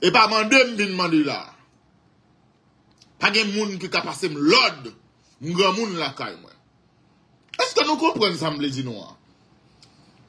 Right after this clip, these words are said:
M pa vin fè reste avèk pou okenn bouzen nan ta on. Kote m konnen nou? Kote m konnen nou, sa m bezwen nan men nou.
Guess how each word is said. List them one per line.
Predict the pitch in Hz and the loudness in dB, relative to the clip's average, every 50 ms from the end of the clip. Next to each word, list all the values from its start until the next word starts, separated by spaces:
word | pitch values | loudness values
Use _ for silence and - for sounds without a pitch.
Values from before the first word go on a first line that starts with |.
| _ _ - - - | _ _ -20 -12 -6
M | - 170 | 0 2
pa | 190 220 214 | 2 4 2
vin | 226 233 233 | 0 0 2
fè | - 220 196 190 | 4 4 6 6
reste | 185 165 - - | 4 2 4 2
avèk | 180 175 165 170 165 139 - | 2 2 2 0 -4 -2 0
pou | 170 160 - | 0 0 0
okenn | - 202 196 185 185 185 | 0 -2 -2 -2 -4 -6
bouzen | 175 185 190 160 127 160 156 143 | -6 -6 -6 -6 -4 -4 -4 -4
nan | 139 127 | -4 -4
ta | 143 131 127 127 | -2 -2 -2 -2
on. | 120 113 113 113 | -4 -8 -8 -4
Kote | 175 175 175 | -2 -2 -2
m | 170 160 | -2 -4
konnen | 160 170 165 156 143 139 | -4 -4 -4 -4 -6 -8
nou? | 131 127 127 131 - _ _ _ _ _ _ _ _ _ _ _ _ _ _ _ _ _ _ _ _ _ _ _ - - _ - | -8 -10 -12 -14 -18 _ _ _ _ _ _ _ _ _ _ _ _ _ _ _ _ _ _ _ _ _ _ _ -20 -20 _ 6
Kote | 214 240 247 | 6 6 6
m | 247 240 208 | 6 2 2
konnen | 233 247 233 220 202 | 2 4 4 4 4
nou, | 190 - | 2 2
sa | 214 208 | 2 2
m | 208 220 226 233 | 0 2 6 6
bezwen | 240 226 - 214 208 196 185 | 6 6 6 2 -2 -2 0
nan | 185 | -2
men | 175 170 160 156 | -2 -2 -4 -6
nou. | 151 139 | -8 -10